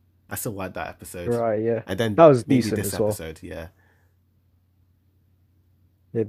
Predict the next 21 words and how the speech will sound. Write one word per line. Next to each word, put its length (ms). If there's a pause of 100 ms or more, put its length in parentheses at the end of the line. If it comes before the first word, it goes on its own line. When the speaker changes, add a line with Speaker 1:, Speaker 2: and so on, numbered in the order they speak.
Speaker 2:
this 220
will 80
be 160
my, 400
like, 200 (160)
number 280
one. 180
Speaker 1:
Yeah, 220 (200)
fair 160
enough. 440
Speaker 2:
Number 160
two 260
is 180
probably 300
the 100
Gabby 400
and, 300
um, 240 (160)
Falco 360
Speaker 1:
Mm. 40
Speaker 2:
adventures, 600